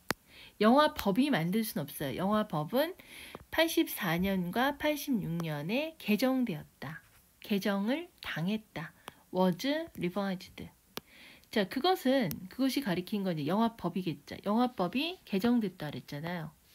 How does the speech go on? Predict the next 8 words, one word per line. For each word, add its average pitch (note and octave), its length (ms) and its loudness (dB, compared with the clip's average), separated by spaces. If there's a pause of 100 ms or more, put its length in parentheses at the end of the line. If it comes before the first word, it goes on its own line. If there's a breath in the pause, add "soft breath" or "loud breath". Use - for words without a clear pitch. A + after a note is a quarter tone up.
(1000 loud breath)
어, F#3 420 0
리버라이즈니까 G#3 1120 0
자유롭게 C4+ 580 0
했대요. D#3+ 540 -6 (720 loud breath)
외국 G#3+ 400 6
영화의 E3+ 400 0
수-, D#4 240 -6
수입을. C#4+ 520 -4